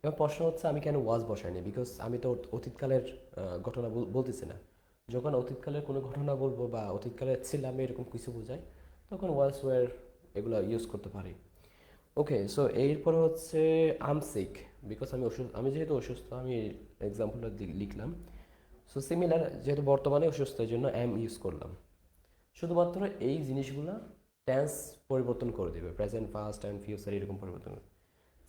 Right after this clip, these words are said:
Similar, আমি in the classroom, আমি কোথায় রয়েছি? এখন ক্লাসরুমে রয়েছি। যেহেতু ক্লাসরুমে রয়েছি, এই জন্য, যেহেতু ক্লাসরুমে রয়েছি আমি, হ্যাঁ, তো এই জন্য হচ্ছে আমার অবস্থানটা কোথায় সেটা আমি just I, এই যে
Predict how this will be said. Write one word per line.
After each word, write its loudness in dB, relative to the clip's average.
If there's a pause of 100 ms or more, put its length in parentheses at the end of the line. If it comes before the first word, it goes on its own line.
Similar, 6
আমি 4
in 2
the -2
classroom, -6
আমি -4
কোথায় -2
রয়েছি? 0
এখন -6
ক্লাসরুমে -4
রয়েছি। -6
যেহেতু -2
ক্লাসরুমে -2
রয়েছি, -2 (640)
এই -2
জন্য, 0 (2250)
যেহেতু 0
ক্লাসরুমে 2
রয়েছি 2
আমি, -2 (240)
হ্যাঁ, -2 (380)
তো 0
এই 6
জন্য 2
হচ্ছে -2
আমার 6
অবস্থানটা 4
কোথায় 0
সেটা -2
আমি 2
just -2
I, 2
এই 2
যে 0